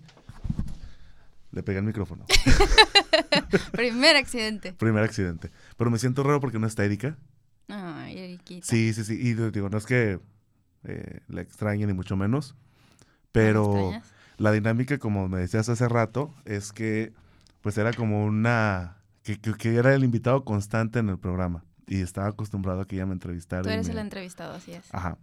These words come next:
Speaker 1: Entonces, es la primera vez que grabo sin Erika.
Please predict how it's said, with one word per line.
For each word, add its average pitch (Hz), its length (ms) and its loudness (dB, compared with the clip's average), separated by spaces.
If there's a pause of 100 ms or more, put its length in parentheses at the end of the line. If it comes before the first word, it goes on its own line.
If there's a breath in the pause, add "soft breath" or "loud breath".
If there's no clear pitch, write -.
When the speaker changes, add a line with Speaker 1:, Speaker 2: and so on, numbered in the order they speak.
(460 soft breath)
Speaker 1:
Entonces, 95 540 -4 (100)
es - 200 -8
la 110 100 2
primera 98 280 0
vez 101 220 0
que 104 300 2 (1200)
grabo 110 500 2 (420)
sin 101 420 -4 (260)
Erika. 120 360 -4